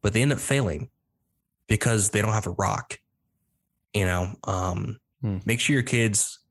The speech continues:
Speaker 1: are set up for success, you know, and have that structure and, and, you know, that rock they, that they can stand on. 'Cause your homeschool success story is not, "Oh, my kid got into Harvard or whatever, and congratulations, goodbye."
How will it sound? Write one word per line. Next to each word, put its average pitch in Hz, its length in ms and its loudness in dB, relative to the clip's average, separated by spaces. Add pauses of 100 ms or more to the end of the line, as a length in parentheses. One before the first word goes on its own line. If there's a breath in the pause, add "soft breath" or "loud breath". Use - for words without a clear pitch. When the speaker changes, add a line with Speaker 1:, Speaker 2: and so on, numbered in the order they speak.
Speaker 1:
are 110 80 0
set 107 220 2
up 107 100 0
for - 120 -6
success, - 680 -2 (840)
you 98 140 -2
know, 87 320 0
and 92 180 -2
have 101 160 0
that 95 120 -2
structure 95 480 0
and, 90 180 0 (180)
and, 92 160 0
you 92 60 0
know, 90 80 -2
that - 160 -2
rock 98 360 -2 (280)
they, 101 340 0 (100)
that 98 220 -2
they 98 160 2
can - 200 -10
stand 170 440 0
on. 90 280 -2 (800 loud breath)
'Cause 120 120 2
your 110 100 4
homeschool 143 300 2
success - 380 0
story 98 380 2
is 98 120 2
not, 98 220 0
"Oh, 101 240 2
my 98 120 2
kid 98 200 -4
got 92 180 2
into 95 220 -2
Harvard 92 480 0
or 92 80 0
whatever, 90 360 0
and 90 380 0
congratulations, 92 960 -2
goodbye." 90 540 -2